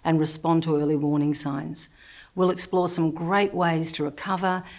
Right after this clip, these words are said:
and prevent burnout by harnessing helpful stress and look at the practices for restoring health. Lastly, in Module four, we'll put it all together with a review so you can develop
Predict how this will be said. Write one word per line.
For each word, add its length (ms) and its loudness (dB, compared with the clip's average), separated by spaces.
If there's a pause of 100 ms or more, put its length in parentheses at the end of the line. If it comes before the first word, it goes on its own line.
(100)
and 140 -2
prevent 440 -2
burnout 460 -2 (320)
by 140 2
harnessing 500 0
helpful 500 -4
stress 540 -6 (300)
and 120 2
look 140 2
at 80 -2
the 80 -6
practices 720 -2 (240)
for 160 -2
restoring 520 -2
health. 440 -12 (960)
Lastly, 680 4
in 120 2
Module 320 4
four, 560 0
we'll 100 2
put 260 -2
it 120 4
all 100 2
together 480 -4 (340)
with 160 2
a 60 6
review 540 4
so 160 0
you 180 2
can 220 0
develop 560 0